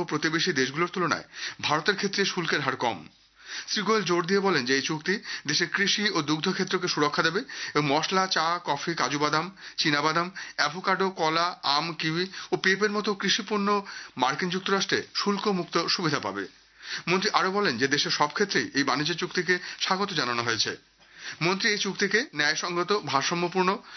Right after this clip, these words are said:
বলে বর্ণনা করেছেন। এতে কৃষক স্বার্থ সম্পূর্ণ সুরক্ষিত বলেও তিনি জানিয়েছেন। সরকার আগামী দিনে ভারত মার্কিন দ্বিপাক্ষিক বাণিজ্যকে পঁয়তাল্লিশ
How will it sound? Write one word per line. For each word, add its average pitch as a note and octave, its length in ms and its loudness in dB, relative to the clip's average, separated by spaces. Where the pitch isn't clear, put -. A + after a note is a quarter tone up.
বলে D3+ 140 4
বর্ণনা C3+ 300 2
করেছেন। F3 340 0
এতে E3 200 4
কৃষক G3 340 0
স্বার্থ G3+ 260 0
সম্পূর্ণ F#3+ 440 0
সুরক্ষিত G3+ 400 0
বলেও G3+ 260 2
তিনি C3+ 140 0
জানিয়েছেন। B2+ 420 0
সরকার G3 340 0
আগামী F3+ 400 2
দিনে G#3 240 2
ভারত D#3 320 0
মার্কিন F3 340 0
দ্বিপাক্ষিক D#3 420 0
বাণিজ্যকে B2+ 440 0
পঁয়তাল্লিশ G3 560 2